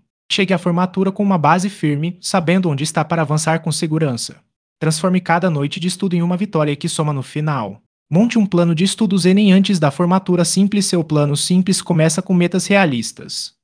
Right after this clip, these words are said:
Defina quantos tópicos de cada área cobrir por semana e quanto tempo dedicar a cada um. Use blocos de estudo de quarenta e cinco a sessenta minutos, com pausas. Foque no entendimento dos porquês das respostas, não apenas na memorização.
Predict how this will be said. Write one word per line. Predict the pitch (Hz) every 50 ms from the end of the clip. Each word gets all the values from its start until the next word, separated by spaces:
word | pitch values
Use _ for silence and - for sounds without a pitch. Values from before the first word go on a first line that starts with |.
| _ _ _ _ -
Defina | 120 - - 180 196 208
quantos | 190 - 175 170 - 190 -
tópicos | - - 165 143 - - 147 - 147 139
de | 131 160 170
cada | - - 190 196 190 196 175
área | 165 165 175
cobrir | 175 202 170 147 151 151
por | 151 - 160 147
semana | - - 165 156 143 139 147 156 165 156 -
e | 185
quanto | - - 175 170 208
tempo | 190 - 175 180 180 208
dedicar | 175 190 165 180 185 - 190 185
a | 185
cada | 180 - 151 135 123 123
um. | 117 110 - - _ _ _ _ _ _ _
Use | - 185 180 185
blocos | 139 139 143 143 147 147 170 156
de | 135 165
estudo | 185 - - 196 196 175 180
de | 151 151
quarenta | 151 - 175 165 160 165 180 185
e | 208
cinco | 190 - 202 196 196
a | 185
sessenta | 185 - 175 151 - 151 131 123 -
minutos, | 135 143 147 143 139 131 135 - 127 123 -
com | - _ - 190
pausas. | 180 - 143 120 107 98 95 - - - - - - - _ _ _ _ _ _
Foque | - 160 160 160
no | 180 147
entendimento | 139 139 - 175 170 170 180 156 139 143 135 151
dos | 139 147 151
porquês | - - 160 151 - - 175 151
das | 160 160 156
respostas, | - 185 175 - - 143 131 123 123 - 156 156 156 156
não | - 170 185 190
apenas | 180 185 165 170 175 180 175 160
na | 156
memorização. | 160 165 175 180 180 165 156 160 160 147 - - 127 107 104 110